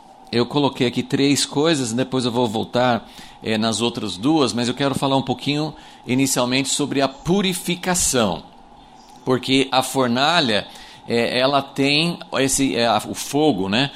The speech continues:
O fogo tem esse objetivo de purificar.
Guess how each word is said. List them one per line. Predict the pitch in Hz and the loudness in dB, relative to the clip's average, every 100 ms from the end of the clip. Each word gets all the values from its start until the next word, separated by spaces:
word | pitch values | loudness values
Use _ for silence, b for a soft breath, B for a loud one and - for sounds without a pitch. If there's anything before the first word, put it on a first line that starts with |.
| B B | B B
O | 117 | -6
fogo | - - 160 175 170 | -6 -2 2 2 0
tem | - 147 151 160 | -2 -2 -2 -2
esse | 147 175 180 | 0 2 2
objetivo | 175 160 151 170 - 131 151 151 | 2 0 -2 -2 0 2 2 0
de | 131 | -4
purificar. | - - - 202 247 233 - 214 - 123 90 - | -6 -6 -2 0 0 0 -4 -6 -2 0 0 -2